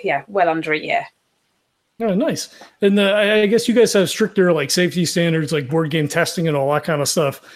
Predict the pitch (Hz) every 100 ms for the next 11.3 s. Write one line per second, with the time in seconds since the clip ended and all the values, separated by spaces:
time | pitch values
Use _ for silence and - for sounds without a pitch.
0 | _ - 180 175 - - - 208 185 185
1 | - 196 185 180 165 180 175 175 170 170
2 | 160 - 175 160 151 - _ _ _ _
3 | _ _ _ - 202 185 214 202 214 190
4 | 160 - 180 151 170 208 214 247 233 196
5 | 165 170 185 165 165 156 151 143 139 143
6 | 143 135 - _ _ - - 160 156 139
7 | 120 120 123 143 262 - 170 147 139 131
8 | 127 _ _ 311 139 120 143 151 180 185
9 | 185 156 175 - 180 156 - 185 202 214
10 | 214 - - 180 175 170 - 185 190 185
11 | - -